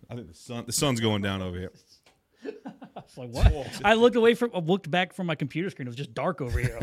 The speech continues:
Speaker 2: like, "What the heck is going on?"
Speaker 1: <laughs>
Speaker 2: Sorry, go ahead.
Speaker 1: Arsenal taking on Manchester City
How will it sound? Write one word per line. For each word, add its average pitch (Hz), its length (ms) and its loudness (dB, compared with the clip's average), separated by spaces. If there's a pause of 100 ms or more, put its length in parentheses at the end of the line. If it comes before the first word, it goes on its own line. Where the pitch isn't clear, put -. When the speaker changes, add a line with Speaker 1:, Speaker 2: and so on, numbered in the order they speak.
Speaker 2:
like, - 60 -14
"What 170 140 -2
the - 60 -10
heck 180 240 -4
is 165 80 -4
going 151 220 -4
on?" - 520 -6
Speaker 1:
<laughs> - 60 -6
Speaker 2:
Sorry, 131 260 0
go 127 80 -2
ahead. 117 160 -6 (100)
Speaker 1:
Arsenal 165 500 2
taking 147 280 2
on 139 220 6
Manchester 131 440 2
City 117 380 2